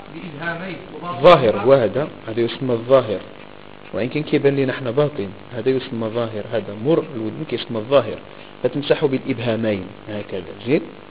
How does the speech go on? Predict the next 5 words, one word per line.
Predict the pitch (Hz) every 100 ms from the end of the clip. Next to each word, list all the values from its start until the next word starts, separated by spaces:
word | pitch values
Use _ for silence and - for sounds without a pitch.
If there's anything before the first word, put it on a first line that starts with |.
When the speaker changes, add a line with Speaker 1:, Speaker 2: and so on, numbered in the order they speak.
| - - - - 50 - - - - - - -
Speaker 1:
فيمسح | 151 180 - 180 175
ظاهرهما | 180 175 185 185 180 170 160
بإبهاميه | 170 139 165 165 180 175 123 - 160
وباطنهما | 165 180 180 180 175 175 170 165
بإصبعيه. | 165 - 160 143 185